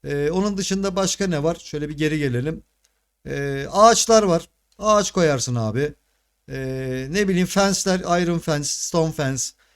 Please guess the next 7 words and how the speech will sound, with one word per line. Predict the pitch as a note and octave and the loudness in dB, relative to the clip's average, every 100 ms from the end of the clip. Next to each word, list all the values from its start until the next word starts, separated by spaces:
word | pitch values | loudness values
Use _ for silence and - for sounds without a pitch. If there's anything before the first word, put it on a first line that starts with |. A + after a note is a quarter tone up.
| _ _ | _ _
Çiçek | - F#3 G3 F#3+ | -8 0 0 2
koyabiliyorsun. | F3+ D#3 C3 B2 A#2 D3 D3+ | 4 4 4 0 -2 -6 -10
Şöyle | - D3 A#2 G#2+ A#2+ | -10 -4 -4 -4 -6
çiçeklerini | - D3 C#3+ C#3 C#3 | -4 -6 -6 -6 -6
koyarsın, | C#3 B2 G#2+ F2+ A#2+ B2+ _ - | -4 -4 -4 -6 -10 -12 _ -10
ekersin | C3 B2+ G2+ - A#2 | -6 -4 -6 -6 -10
falan. | A2 G#2+ G#2+ | -8 -8 -8